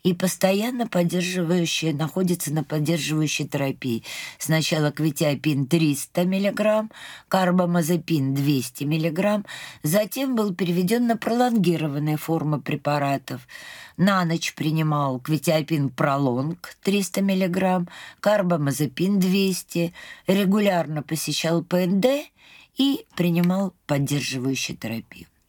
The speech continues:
Следует сказать, в психическом состоянии, ну, э, у больного, э, ремиссия с, э, наличием позитивной симптомов, а и-,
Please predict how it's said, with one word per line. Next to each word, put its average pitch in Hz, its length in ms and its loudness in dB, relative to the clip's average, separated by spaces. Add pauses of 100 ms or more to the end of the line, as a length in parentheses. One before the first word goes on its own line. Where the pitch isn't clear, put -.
(380)
Следует 247 460 0
сказать, 143 500 0
в - 140 -18
психическом 151 840 -2
состоянии, 127 880 -2
ну, 139 360 0
э, 110 560 -4
у 64 360 -6
больного, 143 720 0 (480)
э, 131 120 4
ремиссия 165 840 2
с, - 320 -6
э, - 760 -4 (1300)
наличием 160 720 2
позитивной 143 1120 0 (320)
симптомов, 139 840 0
а 151 140 2
и-, 156 240 2